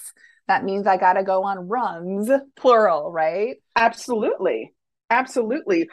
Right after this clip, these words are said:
Speaker 2: Or if I ran so much this morning, like, I would, I mean, to think about, I'll say it out loud 'cause it's just ridiculous. Like, I would go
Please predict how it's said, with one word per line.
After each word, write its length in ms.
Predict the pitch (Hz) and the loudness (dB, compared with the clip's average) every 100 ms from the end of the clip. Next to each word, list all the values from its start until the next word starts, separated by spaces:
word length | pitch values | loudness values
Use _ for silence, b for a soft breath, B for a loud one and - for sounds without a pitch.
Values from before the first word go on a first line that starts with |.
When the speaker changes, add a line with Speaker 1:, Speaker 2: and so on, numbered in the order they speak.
| B B - | B B 0
Speaker 2:
Or 640 | 262 269 175 165 202 214 _ _ _ _ _ _ - | 2 2 2 2 0 -4 _ _ _ _ _ _ -2
if 180 | 214 208 | 0 4
I 160 | 226 214 | 2 2
ran 540 | 185 190 214 247 233 | -2 -2 -2 -4 -6
so 320 | 233 233 196 | -4 -4 -2
much 320 | 190 196 196 196 | -2 -2 -4 -2
this 280 | 190 190 | -2 -2
morning, 720 | 196 226 262 180 151 170 214 _ _ _ _ _ _ _ _ 185 | -4 -4 -2 -4 -4 -8 -10 _ _ _ _ _ _ _ _ 0
like, 180 | 180 - | 0 2
I 140 | 240 | 2
would, 300 | 240 247 233 214 | 4 4 4 2
I 60 | |
mean, 380 | 220 220 220 214 - 208 | 0 -2 -2 -6 -10 -6
to 100 | 247 | -4
think 220 | 294 294 | -2 -2
about, 240 | 220 165 156 | 0 2 2
I'll 100 | 175 | 2
say 200 | 233 202 | 2 2
it 80 | |
out 140 | 165 - | 2 2
loud 280 | 170 233 - | 2 2 0
'cause 140 | 202 | -8
it's 260 | 147 - - | -8 -8 -6
just 300 | 175 160 - - | -2 -2 -4 -16
ridiculous. 800 | 165 170 160 190 233 170 156 - | -4 -2 0 -2 0 -2 -2 -2
Like, 140 | 185 - | -2 2
I 160 | 175 | 2
would 280 | 202 220 185 | 4 2 2
go 560 | 185 175 175 170 170 | 2 2 2 2 -2